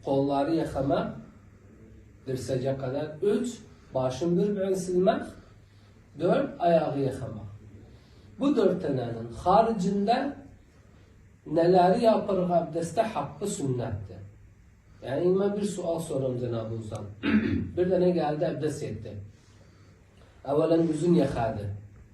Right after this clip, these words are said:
Ağzını, burnunu yıxamadı. Əvvələn üzünü yıxadı.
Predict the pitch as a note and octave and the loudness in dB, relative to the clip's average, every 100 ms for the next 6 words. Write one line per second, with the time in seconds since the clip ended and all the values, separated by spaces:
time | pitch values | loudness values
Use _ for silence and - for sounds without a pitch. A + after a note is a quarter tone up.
0 | - - - - - - C3 C3 B2+ C3+ | -20 -20 -20 -20 -20 -4 0 0 -2 0
1 | D#3 D#3+ C#3+ C#3 C#3 E3+ E3+ F#3 F3+ C#3 | 0 0 0 0 2 2 2 4 4 4
2 | A#2 G2 - - - - - - - D#3+ | 0 -4 -6 -12 -20 -20 -20 -12 -4 0
3 | E3 F3+ E3+ D3+ D#3 F3+ C#3 - A2+ G#2 | 4 6 6 4 2 4 4 2 -2 -4